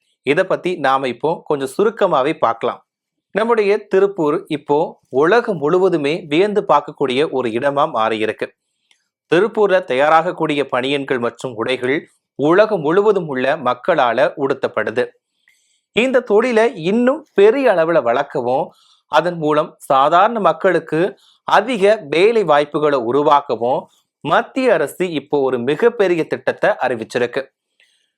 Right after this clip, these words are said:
அதாவது, ரெண்டு நாளைக்கு முன்னாடி திருப்பூரை சேர்ந்த தொழில் அதிபர்கள் டெல்லிக்கு போய் மத்திய அமைச்சர்களை சந்திச்சு பேசியிருக்காங்க. அப்போதான் இந்த குட் நியூஸ் வந்து முடிவாகி இருக்குது.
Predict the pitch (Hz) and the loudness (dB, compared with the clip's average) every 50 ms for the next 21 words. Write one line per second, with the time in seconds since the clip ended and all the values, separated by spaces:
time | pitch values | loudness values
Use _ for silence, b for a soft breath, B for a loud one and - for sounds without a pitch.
0 | _ _ - 135 147 165 170 170 165 156 156 190 269 - - 170 156 147 147 151 | _ _ -6 -2 2 4 4 4 4 2 0 0 -2 -2 -2 -4 -2 -2 0 0
1 | 156 185 233 247 240 220 180 160 160 160 156 143 131 123 147 196 247 - _ - | 0 2 0 -2 -4 -6 -6 -4 -2 0 0 0 0 -2 -4 -6 -8 -10 _ -2
2 | 214 240 254 226 - 226 208 202 190 - 175 151 139 123 123 147 180 233 - _ | -2 -2 0 0 0 2 2 2 0 0 -2 -2 -2 0 0 0 0 -2 -2 _
3 | - 180 190 220 220 190 143 135 135 135 135 131 120 135 151 175 214 - b b | 0 0 0 2 2 0 0 0 0 0 -2 0 0 0 -2 -2 -4 -6 b b
4 | b b b _ - 151 180 214 240 254 262 233 226 196 202 - 139 135 131 143 | b b b _ -6 -2 0 0 0 -2 -4 -2 -4 -4 -2 -2 -2 -2 -2 -2
5 | 160 196 196 - 151 151 160 165 165 - - 208 196 175 139 135 135 - 151 131 | -2 -4 -4 -4 0 0 0 0 -2 -4 -4 -2 0 0 0 -2 -4 -4 -4 -2
6 | 120 120 123 135 131 - 127 123 135 123 127 - 175 190 - 143 123 - - 120 | -2 0 -2 -2 -2 -4 -6 -6 -6 -6 -4 -4 -6 -4 -2 -4 -4 -4 -4 -4
7 | 110 110 113 104 - 123 127 123 127 127 - - _ _ _ _ _ _ _ _ | -2 -2 -2 -2 -2 -2 -2 -2 -2 -4 -4 -6 _ _ _ _ _ _ _ _
8 | _ - 165 180 180 - 240 240 208 185 170 190 214 - 175 160 151 147 143 139 | _ 0 2 2 2 4 2 2 4 4 2 2 0 -2 -6 -4 -2 -2 -2 -2
9 | - 151 156 190 190 208 208 202 - 135 123 131 156 156 139 123 120 127 135 139 | -2 -6 -4 -4 -2 -4 -2 -2 -4 -4 -4 -2 -4 -4 -4 -4 -6 -2 0 2
10 | 135 135 135 190 196 151 117 117 117 - - 139 135 131 | 2 2 0 -2 -8 -6 -6 -4 -4 -4 -4 -4 -4 -4